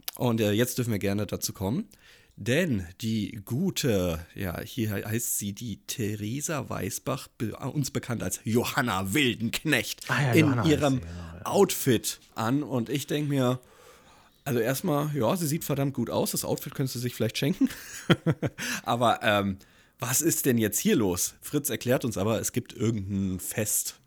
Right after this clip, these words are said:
Speaker 1: ne, auf, auf der anderen Seite der Stadt.
Speaker 2: Genau, es muss ja irgendeinen Anlass geben. Und deswegen haben wir hier so das Monster of the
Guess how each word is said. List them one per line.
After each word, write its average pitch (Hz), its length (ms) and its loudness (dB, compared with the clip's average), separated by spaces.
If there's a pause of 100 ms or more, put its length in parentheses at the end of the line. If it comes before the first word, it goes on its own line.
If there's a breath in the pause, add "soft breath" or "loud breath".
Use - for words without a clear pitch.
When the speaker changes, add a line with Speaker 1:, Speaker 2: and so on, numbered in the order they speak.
Speaker 1:
ne, 104 240 -2
auf, 104 120 -10
auf - 220 -10
der - 180 -8
anderen 101 240 -2
Seite 92 300 -2
der 87 140 -2
Stadt. - 340 -4 (220 loud breath)
Speaker 2:
Genau, 131 360 4
es 131 200 -2
muss 160 200 0
ja 143 160 6
irgendeinen 165 380 6
Anlass 180 340 2
geben. 196 600 0
Und 139 100 0
deswegen 139 320 2
haben 139 160 2
wir 135 60 2
hier 131 180 4
so 127 80 0
das 120 180 2
Monster 139 400 4
of 131 140 2
the 123 60 2